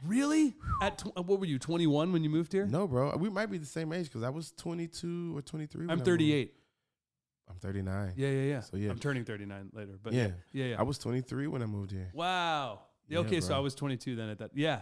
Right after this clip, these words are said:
Speaker 1: that's crazy.
Speaker 2: Yeesh.
Speaker 1: And you
Speaker 2: Yeah.
Speaker 1: were married.
Speaker 2: I was married, bro.
Speaker 1: How long did that last?
Speaker 2: Ooh, that only lasted,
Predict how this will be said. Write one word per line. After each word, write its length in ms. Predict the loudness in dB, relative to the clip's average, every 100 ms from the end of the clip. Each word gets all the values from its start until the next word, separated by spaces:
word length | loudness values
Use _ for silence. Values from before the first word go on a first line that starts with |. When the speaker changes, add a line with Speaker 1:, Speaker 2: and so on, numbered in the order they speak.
| -4
Speaker 1:
that's 160 | -4
crazy. 460 | 0 0 2 -2 -2 -2
Speaker 2:
Yeesh. 640 | 2 4 2 0 -8 -20 -20 -6
Speaker 1:
And 120 | 0
you 80 | 2
Speaker 2:
Yeah. 40 |
Speaker 1:
were 80 | 2
married. 460 | 2 0 0 -2 -4
Speaker 2:
I 160 | _ -20
was 160 | -20 -12
married, 480 | -8 -8 -10 -14 -14
bro. 320 | -12 -12 -14 _ _ _ _
Speaker 1:
How 120 | -2
long 180 | 0 0
did 80 | -2
that 200 | -4 -6
last? 380 | -8 -10 -16 -20 _ _ _ -6
Speaker 2:
Ooh, 220 | -4 -4 -6
that 160 | -4 -2
only 260 | -2 0 0
lasted, 560 | -2 -2 -4 -4 -6